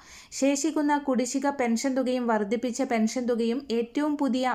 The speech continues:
വിതരണ ലിസ്റ്റിന്റെ അടിസ്ഥാനത്തിൽ വിതരണം ആരംഭിക്കുമ്പോൾ വലിയൊരു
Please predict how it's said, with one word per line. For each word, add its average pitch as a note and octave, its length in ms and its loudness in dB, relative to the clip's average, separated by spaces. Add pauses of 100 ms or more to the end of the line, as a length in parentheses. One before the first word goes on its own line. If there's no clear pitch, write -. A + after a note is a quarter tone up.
(140)
വിതരണ A3 420 2
ലിസ്റ്റിന്റെ A#3+ 460 2
അടിസ്ഥാനത്തിൽ A3+ 640 0 (360)
വിതരണം E4 440 2 (260)
ആരംഭിക്കുമ്പോൾ B3+ 640 2 (180)
വലിയൊരു C#4 360 2